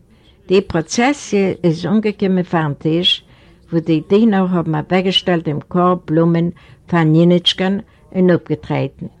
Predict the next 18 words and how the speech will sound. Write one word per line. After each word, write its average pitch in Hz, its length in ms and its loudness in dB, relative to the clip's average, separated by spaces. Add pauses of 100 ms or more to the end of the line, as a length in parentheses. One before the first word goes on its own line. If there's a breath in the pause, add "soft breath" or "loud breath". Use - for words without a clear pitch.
Auf 156 140 -4
seinem 170 360 -2
Ort, 156 460 -2 (120)
vor 175 120 -4
dem 151 160 -2
Bukett, 151 640 -4
ist 160 200 -8
geblieben 202 400 -2
stehen 165 460 -4 (320 soft breath)
der 165 100 -2
junge 170 320 0
Mann. 135 360 -4 (340 soft breath)
Er 170 220 0
hat 165 120 -2
sich 165 140 -6
verbeugen 180 640 0
von 143 280 -6
Jenitschken, 156 640 -2